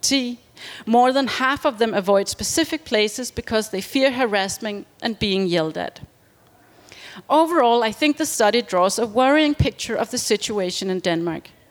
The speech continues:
Other studies reach similar conclusions. It is obvious that a substantial part of L G B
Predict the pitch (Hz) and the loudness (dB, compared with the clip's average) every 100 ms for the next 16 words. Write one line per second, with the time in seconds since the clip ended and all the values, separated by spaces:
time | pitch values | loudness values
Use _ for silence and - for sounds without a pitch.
0 | _ - - - - 277 320 - 233 208 | _ -20 -20 -4 0 0 0 0 0 2
1 | 226 214 220 - - 254 254 240 233 254 | 0 -2 -2 -4 0 0 0 0 -4 -6
2 | 226 - 180 - 180 - - - _ _ | -8 -8 -6 -6 -6 -8 -12 -16 _ _
3 | _ - 262 294 - 254 285 320 302 302 | _ -2 0 0 0 0 2 0 0 -2
4 | 277 - - - 294 302 302 320 302 - | -2 -2 -4 -2 2 2 2 0 -2 0
5 | 226 240 208 220 214 233 | 0 -2 -2 -2 -2 -8